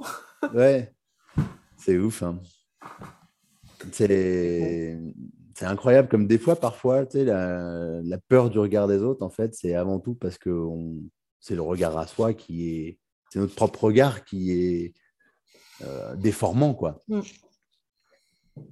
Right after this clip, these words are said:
Speaker 2: Euh, et puis des fois même, c'est, j'ai, tu sais, t'as des gens, euh, qui disent, « Bah, moi, j'aime beaucoup, j'ai un énorme manque de confiance et j'ai peur du regard des autres. » Mais en fait, c'est parce qu'ils s'imaginent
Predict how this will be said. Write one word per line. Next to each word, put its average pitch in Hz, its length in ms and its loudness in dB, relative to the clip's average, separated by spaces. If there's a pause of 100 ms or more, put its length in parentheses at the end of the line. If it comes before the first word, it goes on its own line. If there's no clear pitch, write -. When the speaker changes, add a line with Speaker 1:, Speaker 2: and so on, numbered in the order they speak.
Speaker 2:
Euh, 92 380 2
et 107 80 -2
puis 101 140 -8
des 98 100 4
fois 143 160 2
même, 127 280 2 (280)
c'est, 92 520 -4 (220)
j'ai, 110 220 0 (680)
tu 95 80 -10
sais, 120 220 4
t'as 98 120 0
des 92 140 2
gens, 95 320 -2
euh, 85 100 -6 (800)
qui - 80 -16
disent, « 90 160 -6
Bah, 87 60 -6
moi, 92 140 -4
j'aime 90 200 -4
beaucoup, 95 420 -6 (100)
j'ai 95 160 -8
un 90 120 -4
énorme 135 260 2
manque 117 220 0
de 110 80 0
confiance 127 720 -6
et 95 240 -6
j'ai 92 120 -6
peur 120 220 0
du 113 60 -2
regard 104 300 0
des 92 180 -2
autres. » 127 320 -4 (300)
Mais 92 80 -4
en 92 40 -4
fait, 127 200 -4
c'est 110 80 -8
parce 95 180 -10
qu'ils 98 140 -12
s'imaginent 117 720 0